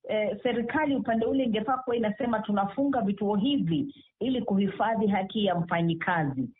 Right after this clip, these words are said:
Si hivyo wamesema. Kwa hivyo unapata kuna ulegevu wa sheria, na zaidi ya hivyo kuna kuegemea sana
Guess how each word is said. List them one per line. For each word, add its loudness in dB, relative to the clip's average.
Si 2
hivyo 2
wamesema. 0
Kwa 0
hivyo 0
unapata -2
kuna 0
ulegevu 2
wa 2
sheria, -2
na 2
zaidi 2
ya 2
hivyo 0
kuna 0
kuegemea 2
sana 0